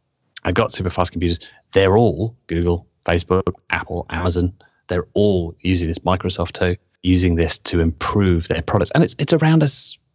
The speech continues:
all the time. I mean, if you guys have Alexa or Google Home, my daughters love Google Home. They can walk up to it and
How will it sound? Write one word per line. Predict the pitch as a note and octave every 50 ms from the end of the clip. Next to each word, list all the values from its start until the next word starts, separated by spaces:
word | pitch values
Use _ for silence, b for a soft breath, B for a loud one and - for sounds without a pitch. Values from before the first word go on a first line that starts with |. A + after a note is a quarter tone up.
| _ _ _ -
all | A#2 B2 B2+ B2+
the | A#2+ A#2+
time. | G#2+ - - B2 C#3 D3 - - -
I | E2
mean, | F2 F2 E2+ B B B B B B
if | A2 G2+ -
you | G#2+ G#2 G#2 G#2
guys | G#2 - G#2 G2 G2 F#2
have | - G2 F2+ E2 - -
Alexa | E2+ E2+ F#2+ G#2 - - -
or | A#2 A2 F2+ D#2+ D#2 - B B B B B B
Google | - G#2 G2 G2+
Home, | F#2+ - - F#2+ G2+ G#2+
my | G#2 F#2+ G#2+ G#2+
daughters | G#2 - F2+ G#2 A#2 - - D#2+ -
love | D2 D2+ D2+ E2+ F#2+ F#2+ F2 D#2+ C#2+ D2 - - _
Google | - F2+ F2 E2 D#2+
Home. | - - F#2 F2 E2+ E2
They | E2 E2 E2
can | - F2 E2+ E2
walk | F#2+ G2+ G2 G2
up | - F2+ - -
to | G2 F#2
it | G2 G#2+ - -
and | - D#2 D2 D#2